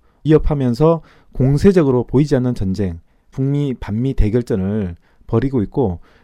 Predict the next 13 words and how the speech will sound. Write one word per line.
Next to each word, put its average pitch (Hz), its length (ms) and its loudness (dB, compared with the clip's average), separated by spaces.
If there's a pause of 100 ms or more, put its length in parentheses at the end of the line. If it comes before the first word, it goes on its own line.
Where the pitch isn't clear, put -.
또 156 100 -4
국제 226 340 6
역량도 139 760 2 (280)
과거처럼 147 800 2
그런 151 240 0
것이 135 200 -4
아니라 117 400 -2 (320)
러시아와 123 420 4
중국 123 580 -4
그리고 160 600 -4 (280)
이란과 160 540 2
쿠바 131 480 -2
등을 120 540 -2